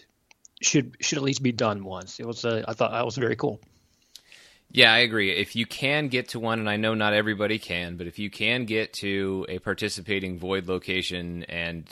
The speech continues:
Speaker 2: experience Avengers Damage Control, you absolutely should. I've been able to do it twice. I got to do it the first time a couple of weeks ago. They did a,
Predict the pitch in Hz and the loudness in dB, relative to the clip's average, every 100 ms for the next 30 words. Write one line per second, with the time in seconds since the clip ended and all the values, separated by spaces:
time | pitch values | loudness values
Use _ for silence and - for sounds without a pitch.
0 | - 92 - - 107 101 92 95 92 90 | -12 -8 -6 -2 -2 0 -4 -6 -6 -6
1 | 80 92 90 85 95 - 90 87 85 95 | -4 -4 -6 -8 -10 -6 -4 -4 0 0
2 | 95 - 98 82 - 117 - 107 110 123 | 0 -2 -8 -6 -2 0 0 -2 0 0
3 | 117 107 101 95 98 - 107 127 139 - | 0 0 -4 -6 -6 -4 0 2 0 -6
4 | 92 101 95 101 92 - 131 123 123 117 | -4 -4 -4 -6 -8 -6 -4 -4 -2 0
5 | 117 110 - _ _ - 110 113 104 113 | 0 -2 -10 _ _ -8 -6 -2 -2 -2
6 | - 104 107 107 107 98 92 92 87 | -4 0 2 2 0 -2 -2 -4 -4